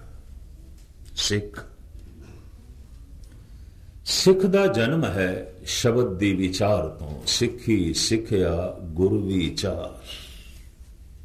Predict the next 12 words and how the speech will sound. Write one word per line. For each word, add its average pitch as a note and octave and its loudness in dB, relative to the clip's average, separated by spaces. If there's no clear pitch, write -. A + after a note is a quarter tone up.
ਸਿੰਘ A#2 2
ਦਾ G#2+ 6
ਜਨਮ G2+ 2
ਹੈ E2+ -4
ਗੁਰੂ F#2+ 2
ਦੀ F#2+ 2
ਤਲਵਾਰ E2+ 2
ਤੋਂ। - -12
ਸਿੱਖ F#3 4
ਦੀ F3+ 6
ਪਹਿਚਾਣ B2 4
ਹੋਵੇਗੀ F#2 2